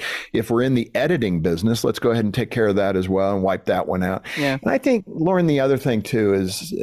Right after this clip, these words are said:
Speaker 1: um, you know, in a self-centered culture, which I think we live in today, yeah, it's obvious that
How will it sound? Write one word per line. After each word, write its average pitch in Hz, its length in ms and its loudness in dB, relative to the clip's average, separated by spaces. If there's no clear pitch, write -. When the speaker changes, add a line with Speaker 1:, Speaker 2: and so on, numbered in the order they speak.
Speaker 1:
um, 113 500 -2
you 143 140 2
know, 123 320 2
in - 440 0
a 117 120 0
self-centered 139 1120 0
culture, 110 560 -2
which - 220 -2
I 107 80 0
think - 240 -4
we 95 80 0
live 92 260 0
in 87 140 -2
today, 87 380 -2
yeah, 165 300 -2
it's - 180 -4
obvious 110 540 0
that 92 280 0